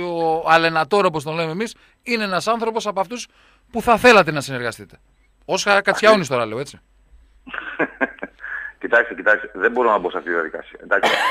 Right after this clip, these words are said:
Speaker 2: Ο Αναστόπουλος, ε, ο Αναστόπουλος έχει δικιά του πορεία. Όσοι ασχολούνται με το ποδόσφαιρο πρέπει να έχουν και κρίση να καταλαβαίνουν ορισμένα πράγματα, έτσι.
Speaker 1: Μμμ.
Speaker 2: Κάποια στιγμή πέρασε από τον Άρη,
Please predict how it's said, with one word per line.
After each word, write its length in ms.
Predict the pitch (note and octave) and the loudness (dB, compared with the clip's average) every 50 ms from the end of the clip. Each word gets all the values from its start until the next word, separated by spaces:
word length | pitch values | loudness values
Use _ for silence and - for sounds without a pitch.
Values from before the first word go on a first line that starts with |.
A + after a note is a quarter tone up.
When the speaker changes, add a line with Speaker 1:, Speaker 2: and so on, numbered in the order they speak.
| C#5 D5 - | 0 2 2
Speaker 2:
Ο 40 | B2 | 2
Αναστόπουλος, 440 | A#2+ A2 A#2+ C#3+ F3+ F#3 F#3 D3+ | 2 2 2 0 0 0 0 -2
ε, 160 | - - C#3+ - | 0 -2 -4 -2
ο 120 | - A2 C3+ | 2 2 4
Αναστόπουλος 460 | C3+ C#3 C3 - E3+ F3 F3+ F3 - | 4 4 2 2 0 0 0 2 2
έχει 180 | F3 F3 - C#3 | 0 0 0 -2
δικιά 220 | C#3 B2 - D3+ | -4 0 0 0
του 100 | - A#2 | 0 2
πορεία. 340 | A#2+ D3 C#3+ C#3+ C#3 A2+ - - - - | 2 2 4 4 4 2 2 -2 -10 -4
Όσοι 200 | - B2 E3 D#3+ | 0 0 2 2
ασχολούνται 340 | F3 E3+ - D3+ D#3 E3 E3 | 0 0 0 0 0 0 0
με 80 | E3 D3+ | 0 0
το 100 | C#3+ C#3 | 2 2
ποδόσφαιρο 360 | B2+ C3+ C3+ D#3 D#3 E3 C#3+ | 2 4 2 2 2 0 -2
πρέπει 140 | C3 D3 C#3+ | 0 0 0
να 60 | D#3 | 0
έχουν 160 | D3+ D3+ C3 | 0 0 -4
και 80 | A2+ C3+ | -4 -4
κρίση 200 | - C#3 C#3+ C#3+ | -2 -2 0 0
να 80 | C#3+ | 2
καταλαβαίνουν 440 | B2+ C3 B2 B2 B2 A#2+ A#2+ C3+ C3 B2+ | 2 4 2 2 2 2 0 0 0 0
ορισμένα 300 | A#2+ A2+ A#2+ A#2+ A#2+ A2+ | 0 0 0 -2 0 0
πράγματα, 360 | A#2 A#2 A2 G2+ F2+ F2 A2+ | 2 0 2 0 2 0 0
έτσι. 220 | A#2 - C3+ A#2+ A2 | -2 -2 -6 -12 -12
Speaker 1:
Μμμ. 60 | C3+ D3 - _ _ _ | -12 -14 -14 _ _ _
Speaker 2:
Κάποια 240 | - C#3+ D3 C3 C3+ | 0 0 2 2 0
στιγμή 220 | - C3 B2+ B2+ | 0 -2 -4 -2
πέρασε 240 | G#2 C3 A#2+ A2 A2 | 0 0 0 0 0
από 80 | A2 G#2 | 0 0
τον 160 | G#2+ A#2 C#3+ | 0 2 2
Άρη, 200 | E3+ F3+ G3 | 2 2 0